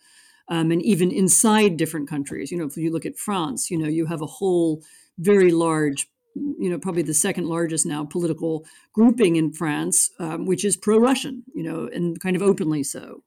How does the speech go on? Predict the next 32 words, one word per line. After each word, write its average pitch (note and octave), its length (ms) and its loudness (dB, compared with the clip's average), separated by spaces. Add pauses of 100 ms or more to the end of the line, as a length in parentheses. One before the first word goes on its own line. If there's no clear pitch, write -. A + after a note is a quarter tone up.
(140)
Um, D#3+ 220 -10
this E3 160 -6
is D#3+ 120 -4
Marine D#3+ 260 -4
Le D#3 60 -6
Pen's, D#3 500 -6 (540)
um, D#3 320 -4
far F3 280 -4
right G3 240 2
party. D#3 360 -4
And F3+ 120 0
you F#3+ 120 0
have F3+ 200 -2
elements F3+ 440 0
like E3+ 260 -2
that D#3+ 280 -6 (180)
around, D#3 540 -2 (180)
around E3 300 -2
Europe. E3 320 -2
And D3 240 -4 (280)
I - 260 -10
mean, E3 140 -4
the E3 80 -4
rest F3 220 -2
of F3 60 -6
the E3+ 60 -4
world E3 240 -4
is D#3 100 -6
a E3+ 60 -8
different D#3+ 300 -10
problem. D#3 360 -8
But, E3 220 -10